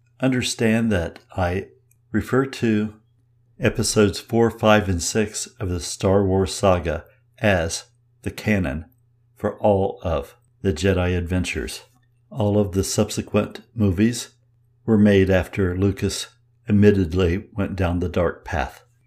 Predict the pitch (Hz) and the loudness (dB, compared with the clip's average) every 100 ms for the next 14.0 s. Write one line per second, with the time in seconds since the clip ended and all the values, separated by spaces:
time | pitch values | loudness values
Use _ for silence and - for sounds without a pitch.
0 | _ _ _ 101 117 147 127 98 107 - | _ _ _ -2 0 0 0 -2 -4 -12
1 | _ - 107 98 - 110 120 127 117 117 | _ -2 0 0 0 2 2 2 2 0
2 | 113 - 131 123 85 92 - - 98 - | -2 -2 0 0 0 -2 -4 -8 -6 0
3 | 110 120 80 85 95 - - _ _ _ | 2 2 2 2 0 -4 -12 _ _ _
4 | _ _ _ _ - 98 - 98 85 90 | _ _ _ _ -6 -6 0 0 0 2
5 | 104 104 110 - - - - 101 95 92 | 4 4 0 -4 -20 -10 -4 -2 -2 -2
6 | 85 82 - _ _ _ _ _ 101 98 | -2 -4 -10 _ _ _ _ _ 0 2
7 | 90 98 92 - 101 95 90 - _ _ | 4 4 4 0 2 4 2 -2 _ _
8 | - - - 92 95 90 90 _ 107 107 | -14 -4 2 4 4 0 -6 _ 2 6
9 | 104 - - _ - 80 - 90 85 87 | 6 2 -10 _ -6 -6 -6 -6 -4 -4
10 | - - 90 - _ _ - 127 123 110 | -6 -6 -6 -8 _ _ -2 -2 0 0
11 | 98 101 98 98 87 98 101 - 104 98 | 2 2 4 2 2 0 0 2 0 2
12 | 92 85 80 - _ _ _ - 117 - | 0 -2 -4 -10 _ _ _ -2 0 0
13 | 123 123 - 95 95 82 80 - 98 78 | -2 -2 0 2 2 0 -4 -4 -6 -6